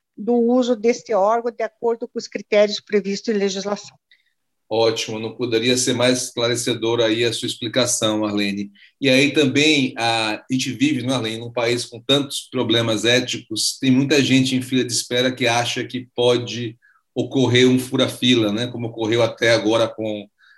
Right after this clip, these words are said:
Speaker 2: em alguns locais, graças a Deus, assim, exemplos raros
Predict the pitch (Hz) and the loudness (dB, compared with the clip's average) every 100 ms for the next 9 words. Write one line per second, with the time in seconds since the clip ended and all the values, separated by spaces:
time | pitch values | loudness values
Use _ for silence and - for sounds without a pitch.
0 | _ 113 107 120 113 117 120 120 127 127 | _ -2 0 0 0 0 2 2 4 2
1 | - - 120 127 127 117 110 113 117 113 | -4 -2 0 0 0 -2 0 0 0 -2
2 | - 117 113 110 - 113 107 120 117 120 | -4 -6 -6 -8 -6 -2 0 0 -2 -4
3 | 101 107 117 117 117 - - | -2 2 2 2 0 -4 -8